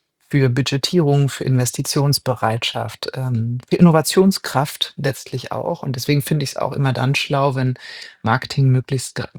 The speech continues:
weitgreifende Kompetenzfelder hat. Also wenn es eben eine Nähe zum Produkt,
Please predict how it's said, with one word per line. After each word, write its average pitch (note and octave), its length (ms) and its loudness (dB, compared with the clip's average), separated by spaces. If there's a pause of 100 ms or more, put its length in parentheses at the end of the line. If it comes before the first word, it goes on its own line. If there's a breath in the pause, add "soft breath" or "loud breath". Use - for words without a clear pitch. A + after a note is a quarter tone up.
(360)
weitgreifende B2 1500 0
Kompetenzfelder A#2+ 1000 0
hat. - 320 -8
Also A#2 220 0
wenn B2 140 2
es B2+ 140 -4
eben A#2+ 380 2 (340 loud breath)
eine C#3+ 120 8
Nähe D#3 260 10
zum C3+ 240 0
Produkt, - 640 -4